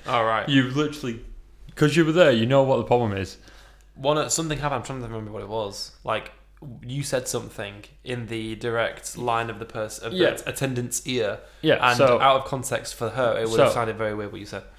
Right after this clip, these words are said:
Speaker 2: let me explain what happened. I spent all day going around looking for new uniforms
Speaker 1: Mm.
Speaker 2: in the Irondale, and I couldn't find anything, so I was like, "Right, I, I need to go to the Trafford Centre and try the Prim-, Primark in there, 'cause they'll probably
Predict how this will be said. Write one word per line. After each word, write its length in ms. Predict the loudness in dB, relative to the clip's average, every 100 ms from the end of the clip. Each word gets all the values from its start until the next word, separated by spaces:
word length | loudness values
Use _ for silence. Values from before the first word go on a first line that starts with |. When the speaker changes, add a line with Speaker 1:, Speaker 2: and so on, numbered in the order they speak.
| -2
Speaker 2:
let 160 | 0 2
me 280 | 0 -4 -6
explain 360 | -8 -2 -2
what 100 | 0
happened. 500 | -4 -6 -8 -10 -12 -6
I 180 | -2 0
spent 540 | -2 -6 -4 -4 -4
all 300 | 0 2 2
day 320 | 2 2 2 0
going 260 | -4 -6
around 160 | -4 -4
looking 140 | -6
for 120 | -6 -6
new 60 |
uniforms 720 | -4 -6 -8 -8 -10 -10 -14 -18 -12
Speaker 1:
Mm. 220 | -10 -12 -18 _ _
Speaker 2:
in 180 | 0 2
the 120 | 4
Irondale, 560 | 4 4 2 -2 -2 -4 -10 -14 -18 -20 -20 -6
and 80 | -4
I 60 | -4
couldn't 260 | -4 -8 0
find 220 | 2 2
anything, 300 | -4 -6 -6
so 360 | 0 0 0 -6
I 40 |
was 100 | -6
like, 140 | -4
"Right, 180 | -2 -2 -2 -8 -4 -2
I, 40 |
I 40 |
need 280 | 2 2 2
to 100 | 0
go 160 | 2 2
to 160 | 2
the 100 | -4
Trafford 340 | -4 -4 -6 -8
Centre 320 | -10 -10 -12 -16 -20 -20 -20 -20 _ -20 -20 -20 0
and 160 | 0 4
try 220 | 4 2
the 80 | 0
Prim-, 380 | 2 4 2 -4 0
Primark 420 | 0 2 -2 -6
in 80 | -2
there, 180 | -2 -2
'cause 140 | 0
they'll 140 | 2
probably 280 | 2 0 2